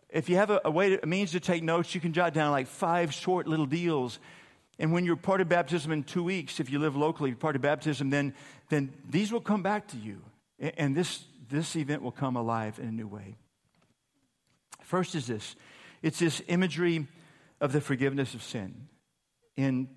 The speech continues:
Paul's own life in Acts twenty-two sixteen, he's recounting the event of that day on the road to Damascus. And he's, he's quoting what Ananias said to him.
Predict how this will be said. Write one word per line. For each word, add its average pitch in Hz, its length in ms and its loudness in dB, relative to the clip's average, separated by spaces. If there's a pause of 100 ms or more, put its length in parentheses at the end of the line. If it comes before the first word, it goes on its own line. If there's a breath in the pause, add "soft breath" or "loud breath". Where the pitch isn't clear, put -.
Paul's 156 320 2
own 160 200 2
life 147 380 2
in 139 120 -2
Acts 135 340 -2
twenty-two 151 800 -4 (200)
sixteen, 151 680 -2 (580 loud breath)
he's 151 240 2
recounting 180 540 2
the 160 120 4
event 151 300 0
of 135 80 0
that 135 200 2
day 139 140 2
on 131 140 2
the 127 100 -2
road 127 260 0
to 131 80 -8
Damascus. 117 720 -6 (720 soft breath)
And 147 160 0
he's, 151 220 0
he's 139 220 -6
quoting 196 400 0
what 165 280 0
Ananias 139 460 0
said 175 240 0
to 143 60 -2
him. 107 400 -6